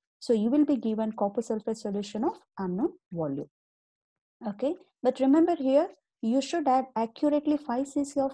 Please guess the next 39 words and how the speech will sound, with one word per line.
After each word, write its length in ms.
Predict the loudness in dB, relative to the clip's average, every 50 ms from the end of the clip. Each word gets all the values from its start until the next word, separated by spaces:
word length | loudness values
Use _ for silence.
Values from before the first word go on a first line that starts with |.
| -4 -4
ammonia 540 | -2 0 2 2 2 0 -2 -2 -4 -6 -10 -14 _ _ _ -8
to 60 | -8 -2 0 0
all 280 | 4 6 6 6 6
the 80 | 4 0
six 380 | -4 -4 -8 -10 -10 -10 -20 -18 -10
flask 440 | -10 -8 -8 -10 -12 -16 -20 -20 -20 _ _ _ -6
accurately. 680 | -6 -6 -6 -6 -2 0 0 0 -2 _ -16 -18 -18 _ _ _ _ _ _ -10
Okay, 280 | -10 -8 -6 -6 -6 -6 _ _ _ _ _ -2
then 220 | 2 2 2 2 2 2
add 240 | 0 2 2 2
D 200 | 2 4 6 6
A 80 | 6 6
water 360 | 6 2 0 2 0 0 0
up 200 | 0 -4 -6 -6
to 100 | -6 -4
the 100 | -2 0
mark, 360 | 2 2 2 0 -2 -4 -14 -20 _ -4
considering 540 | -4 -4 -2 -2 -2 -2 0 0 0 0 2
lower 240 | 2 2 0 0
meniscus 640 | 0 -2 -2 -2 -4 -6 -8 -4 -4 -4 -4 -4 -10 _ _ _ _ _ -4
in 80 | 0 2
all 240 | 2 4 4 4 2
the 100 | 2 0
six 340 | -4 -8 -8 -10 -10 -14 -10
flasks. 440 | -8 -6 -6 -6 -6 -8 -12 -20 _ _ _ _ _ _ _ _ -4 -2
After 340 | -2 -2 2 2 4 4 6
adding 320 | 4 4 4 2 2 2
water 380 | 2 0 0 4 2 2 2 2
up 200 | -2 -6 -6 _
to 80 | -6 -4
the 100 | 0 0
mark, 280 | 0 0 0 -2 -4 -6 _ _ _ _ _ _ _
put 200 | -2 -2 0 0
the 80 | -2 -2
stopper 500 | -2 -4 -2 -2 -2 -2 -2 -2 -4 -4 -4 _ _ _ -6
and 200 | -4 -2 0 0
mix 260 | -2 -2 -6 -4 -4
it 160 | -4 -4 -4 -8 -6
well 180 | -6 -6 -6